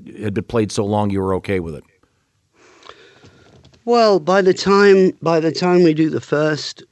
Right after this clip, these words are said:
Speaker 2: uh, recording, which is the third of March, nineteen sixty-nine,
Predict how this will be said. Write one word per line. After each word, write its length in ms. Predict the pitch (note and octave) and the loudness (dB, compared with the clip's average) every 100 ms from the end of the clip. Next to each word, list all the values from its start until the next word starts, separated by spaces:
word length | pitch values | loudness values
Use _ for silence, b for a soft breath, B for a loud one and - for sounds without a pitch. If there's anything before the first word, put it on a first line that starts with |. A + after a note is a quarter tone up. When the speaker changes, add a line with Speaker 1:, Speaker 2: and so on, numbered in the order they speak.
| _ _ _ - | _ _ _ -10
Speaker 2:
uh, 300 | A#2 A2+ G2+ | -8 -8 -6
recording, 640 | C3 C3 D3 C#3+ C#3 C3+ | -6 -6 -4 -2 -2 -2
which 180 | C3 C3+ | -4 -6
is 140 | B2 | -12
the 80 | A#2+ | -12
third 320 | - C3+ A#2+ | -4 -2 -2
of 80 | B2 | -4
March, 340 | B2 A2+ - | -6 -6 -8
nineteen 300 | C3 B2 A#2 | -8 -8 -8
sixty-nine, 880 | - B2+ - B2 B2+ C#3+ C#3+ A2+ A2+ | -10 -12 -10 -6 -2 0 0 -2 -6